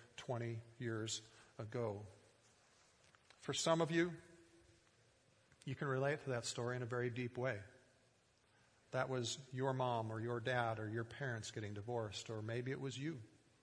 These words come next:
And you never saw the repentance and the reconciliation that they saw, because that, frankly, is quite rare to see that kind of reconciliation.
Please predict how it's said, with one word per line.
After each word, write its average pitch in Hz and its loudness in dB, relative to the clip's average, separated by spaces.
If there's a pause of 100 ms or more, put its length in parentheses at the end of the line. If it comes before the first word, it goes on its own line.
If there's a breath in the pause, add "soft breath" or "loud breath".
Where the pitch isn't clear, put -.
(920 soft breath)
And 110 -4
you 139 0
never 160 6
saw 156 8
the 143 4
repentance 151 -2
and 131 -2
the 123 -2
reconciliation 131 0
that 120 -4
they 135 4
saw, 131 6
because 123 -2
that, 147 2 (160)
frankly, 151 -2
is 127 -2
quite 135 4 (480 loud breath)
rare 123 6
to 110 -2
see 127 -2
that 117 0
kind 117 -2 (120)
of 117 -4
reconciliation. 113 -2